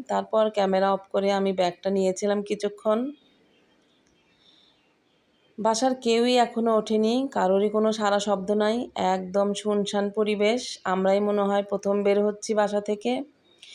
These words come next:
আর রোদ কিন্তু উঠতে বাকি নেই, সূর্যি মামা একদম চোখের সামনে উঠে বসে আছে। গেট তালা দিয়ে আমরা এই তো বাইরে চলে যাচ্ছি মেইন গেট দিয়ে।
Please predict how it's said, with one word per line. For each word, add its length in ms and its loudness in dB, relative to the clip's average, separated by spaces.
আর 240 2
রোদ 300 4
কিন্তু 380 0
উঠতে 320 0
বাকি 280 2
নেই, 240 2
সূর্যি 400 -2
মামা 260 2
একদম 560 2
চোখের 340 0
সামনে 420 -2
উঠে 220 0
বসে 320 0
আছে। 280 0
গেট 280 2
তালা 260 4
দিয়ে 280 2
আমরা 360 0
এই 140 2
তো 200 0
বাইরে 340 0
চলে 240 0
যাচ্ছি 380 0
মেইন 360 2
গেট 220 0
দিয়ে। 220 2